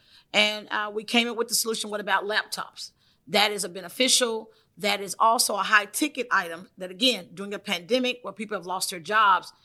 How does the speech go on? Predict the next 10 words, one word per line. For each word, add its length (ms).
they 160
don't 200
have 260
resources 600
to 100
go 160
and 140
buy 200
a 100
laptop. 520